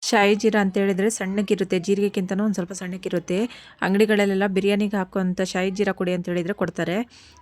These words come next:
ಇವಾಗ ಈರುಳ್ಳಿ ಒಂದು ಸ್ವಲ್ಪ ಕೆಂಪಗಾಗಿದೆ. ಇದಕ್ಕೆ ಒಂದು ಎರಡರಿಂದ ಮೂರು ಹಸಿಮೆಣಸಿನ್ಕಾಯಿನ ಚೆನ್ನಾಗಿ ಕುಟ್ಬಿಟ್ಟು ಹಾಕ್ಕೊಂಡಿದ್ದೀನಿ.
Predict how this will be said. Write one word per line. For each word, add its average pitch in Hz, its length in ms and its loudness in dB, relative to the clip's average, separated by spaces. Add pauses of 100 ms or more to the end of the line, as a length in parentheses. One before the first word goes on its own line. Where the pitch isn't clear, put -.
(120)
ಇವಾಗ 214 300 0 (140)
ಈರುಳ್ಳಿ 214 300 4
ಒಂದು 196 120 -2
ಸ್ವಲ್ಪ 196 220 -6
ಕೆಂಪಗಾಗಿದೆ. 185 540 -8
ಇದಕ್ಕೆ 190 340 -2 (560)
ಒಂದು 208 280 2 (240)
ಎರಡರಿಂದ 214 460 0
ಮೂರು 208 240 0
ಹಸಿಮೆಣಸಿನ್ಕಾಯಿನ 196 800 -2 (580)
ಚೆನ್ನಾಗಿ 202 300 2
ಕುಟ್ಬಿಟ್ಟು 214 580 -6
ಹಾಕ್ಕೊಂಡಿದ್ದೀನಿ. 185 580 2